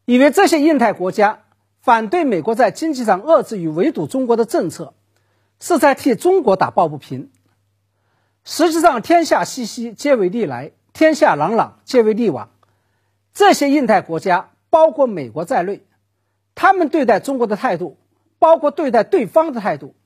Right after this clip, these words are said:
都是从自身的国家利益出发的，都是为了实现自身国家利益的最大化。对于印度等印太国家来讲，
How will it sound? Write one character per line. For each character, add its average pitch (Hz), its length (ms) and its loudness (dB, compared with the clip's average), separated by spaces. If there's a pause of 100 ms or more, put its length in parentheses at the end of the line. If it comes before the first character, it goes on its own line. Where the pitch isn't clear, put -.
(760)
都 392 200 4
是 269 140 -2
从 233 200 -2
自 320 200 -4
身 359 160 0
的 349 80 2
国 185 160 0
家 214 140 2
利 220 100 -4
益 175 80 -2
出 151 180 -8
发 170 200 2
的， 151 180 -8 (720)
都 403 220 4
是 294 160 -2
为 294 120 4
了 226 120 4
实 254 160 -6
现 226 180 0
自 294 220 -2
身 330 240 -4
国 170 160 -4
家 226 180 2
利 240 180 -4
益 170 60 -2
的 143 140 -12
最 269 260 -2
大 156 160 -2
化。 - 280 -10 (1200)
对 370 180 6
于 320 160 6
印 392 160 6
度 254 140 0
等 170 180 -2
印 277 140 -2
太 208 140 0
国 175 120 -6
家 202 140 0
来 175 100 0
讲， 147 260 -10